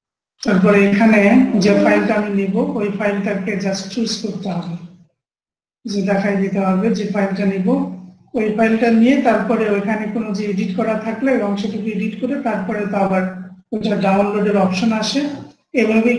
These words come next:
করি ভাই, মানে আমি যতটুকু ইয়ে আছে ওইভাবেই করেছি। এটাই কি ভাইয়া?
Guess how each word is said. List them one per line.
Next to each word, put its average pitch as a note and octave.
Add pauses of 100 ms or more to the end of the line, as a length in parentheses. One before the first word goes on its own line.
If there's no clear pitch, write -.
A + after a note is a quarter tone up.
করি F3+
ভাই, E3+ (400)
মানে G3
আমি F3+ (340)
যতটুকু F#3
ইয়ে G3
আছে G3
ওইভাবেই F#3+
করেছি। E3+ (3000)
এটাই A#3+
কি B3
ভাইয়া? A#3